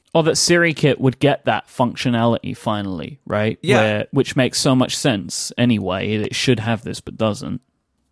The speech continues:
Speaker 2: Maybe, like, Overcast or Audible, these other audio apps could,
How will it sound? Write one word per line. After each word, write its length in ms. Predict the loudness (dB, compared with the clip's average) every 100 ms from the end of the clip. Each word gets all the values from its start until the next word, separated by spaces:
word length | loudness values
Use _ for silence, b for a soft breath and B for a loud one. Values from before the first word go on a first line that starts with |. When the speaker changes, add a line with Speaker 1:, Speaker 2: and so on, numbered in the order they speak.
| _ -4
Speaker 2:
Maybe, 360 | -2 0 -2 -2
like, 220 | -6 -2
Overcast 640 | -2 -2 -2 -4 -4 -4 -6
or 120 | -4
Audible, 400 | -2 -2 -2 -2
these 260 | -4 -4
other 300 | 0 0 2 2
audio 280 | 0 0
apps 380 | -2 -4 -4 -6
could, 260 | -6 -6